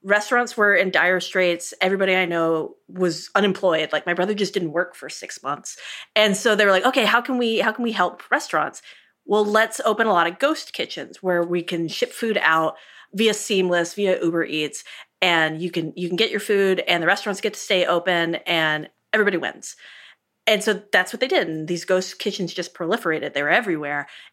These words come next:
And Virtual Dining Concepts was like, "Okay, cool. We can partner with people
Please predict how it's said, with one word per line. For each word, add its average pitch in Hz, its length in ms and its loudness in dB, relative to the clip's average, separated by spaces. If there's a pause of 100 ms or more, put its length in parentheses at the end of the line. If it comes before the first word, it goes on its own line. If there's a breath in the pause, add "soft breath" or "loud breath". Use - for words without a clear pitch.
(140)
And 170 600 2
Virtual 214 300 2
Dining 226 340 4
Concepts 156 420 -4
was 160 100 -12
like, 143 120 -6
"Okay, 165 280 0
cool. 190 320 0
We 196 120 -2
can 196 160 -6
partner 180 300 -4
with 160 160 -4
people 156 460 -4